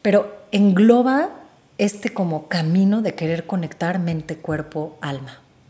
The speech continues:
¿no? Entonces, yo lo exploro a través del movimiento somático.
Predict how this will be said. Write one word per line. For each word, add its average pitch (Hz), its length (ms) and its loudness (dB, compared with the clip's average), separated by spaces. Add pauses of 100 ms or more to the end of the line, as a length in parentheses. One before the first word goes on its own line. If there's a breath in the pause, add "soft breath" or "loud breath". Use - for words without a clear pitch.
(840 soft breath)
¿no? 175 180 -4
Entonces, 185 480 -6
yo 233 560 4
lo 185 140 0
exploro 185 380 -2
a 185 40 -4
través 151 300 -4
del 151 160 -2
movimiento 143 580 -4
somático. 175 540 -6